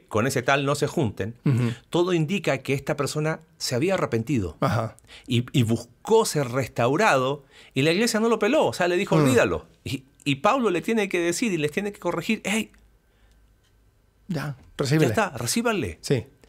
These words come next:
Speaker 1: Ya él, no es que pagó su culpa, entre comillas,
Speaker 2: Ujú.
Speaker 1: no es que llevó el castigo, no. La clave que es que hubo, hubo arrepentimiento.
Speaker 2: Ujú. Claro.
Speaker 1: En Primera de Corintios capítulo cinco,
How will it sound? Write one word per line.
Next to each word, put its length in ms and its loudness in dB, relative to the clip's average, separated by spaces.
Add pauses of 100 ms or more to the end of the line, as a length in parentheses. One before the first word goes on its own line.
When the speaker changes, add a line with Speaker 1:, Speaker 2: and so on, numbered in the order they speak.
(120)
Speaker 1:
Ya 540 0
él, 480 -2 (220)
no 100 4
es 100 0
que 160 0
pagó 360 2
su 240 -2
culpa, 360 2
entre 260 0
comillas, 680 2
Speaker 2:
Ujú. 180 4
Speaker 1:
no 160 4
es 80 2
que 180 2
llevó 260 4
el 80 2
castigo, 440 0
no. 280 0 (260)
La 200 2
clave 320 2
que 100 0
es 120 0
que 140 -2
hubo, 280 2
hubo 300 2
arrepentimiento. 1500 -2
Speaker 2:
Ujú. 100 -2 (840)
Claro. 280 0
Speaker 1:
En 160 2
Primera 280 2
de 60 2
Corintios 320 0
capítulo 440 -2
cinco, 540 -2